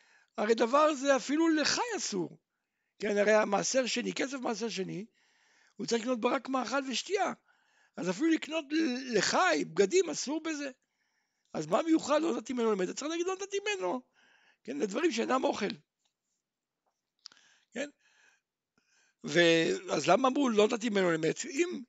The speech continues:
הוא קנה בבגדים, הרי לחי זה אסור, כל שכן למת. אלא זה הוא דבר שהוא מותר לחי ואסור למת, הווי אומר, זו שיחה, כן, שיחה שהיא מותרת לחי,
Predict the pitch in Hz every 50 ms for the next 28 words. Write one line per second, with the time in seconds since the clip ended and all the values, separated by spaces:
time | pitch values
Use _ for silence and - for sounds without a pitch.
0 | _ _ _ - - 269 - - 180 202 240 254 247 220 185 175 175 190 160 143
1 | 147 156 139 156 247 349 381 285 240 - _ - - 208 220 240 247 269 - -
2 | - 403 494 466 403 381 339 - - 202 196 - - 339 349 - 320 277 277 277
3 | 302 349 349 302 - - _ _ _ _ _ _ _ - - - - - - -
4 | 151 190 226 254 285 247 196 208 214 226 214 - 208 185 165 170 160 - 254 285
5 | 285 254 214 - - 202 185 170 170 156 160 156 - - 208 - 165 151 143 -
6 | - - 349 - - - _ - - - _ _ _ _ - - 147 143 156 220
7 | 277 330 330 330 320 302 233 214 208 185 - - 175 - - 147 139 135 127 -
8 | - - - 262 277 240 - - 175 170 - 262 262 - - - _ - - _
9 | _ _ _ _ - - - 175 170 160 147 - - 349 415 381 320 269 - -
10 | - - 156 143 - -